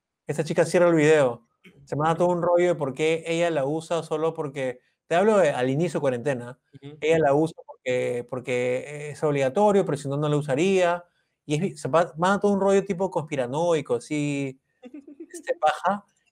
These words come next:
Speaker 1: Y es tan loco el rollo, no puedo ahorita, no lo tengo memorizado, ¿no? Pero él tiene a su novia al lado, y el novio poco a poco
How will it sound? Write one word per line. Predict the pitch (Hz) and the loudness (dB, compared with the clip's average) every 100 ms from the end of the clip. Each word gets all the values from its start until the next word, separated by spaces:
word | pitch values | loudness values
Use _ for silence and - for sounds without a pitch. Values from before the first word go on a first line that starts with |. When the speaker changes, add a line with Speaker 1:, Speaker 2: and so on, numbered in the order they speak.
| - | -4
Speaker 1:
Y | 147 | -2
es | 160 | 0
tan | 202 185 185 | 0 2 4
loco | 196 190 180 | 4 4 0
el | |
rollo, | 151 165 160 170 196 160 | 2 4 4 2 0 -4
no | 175 | -2
puedo | 190 175 | 4 4
ahorita, | 160 165 147 | 4 2 0
no | 139 147 | -2 -4
lo | 165 | -2
tengo | 160 160 | 0 0
memorizado, | 139 127 127 175 131 | -2 -4 -2 -2 -2
¿no? | 123 151 - _ _ _ | -6 -12 -14 _ _ _
Pero | 147 | 2
él | 156 | 2
tiene | 180 196 185 _ _ - | 2 0 -2 _ _ -12
a | 143 | -6
su | 160 156 | -2 0
novia | 180 190 180 | 2 4 4
al | 165 | 4
lado, | 170 139 | 4 2
y | 127 | 2
el | 139 | 0
novio | 170 190 180 | 2 4 2
poco | 190 190 | 0 -2
a | 185 | -2
poco | 190 190 208 214 | -2 0 -2 -4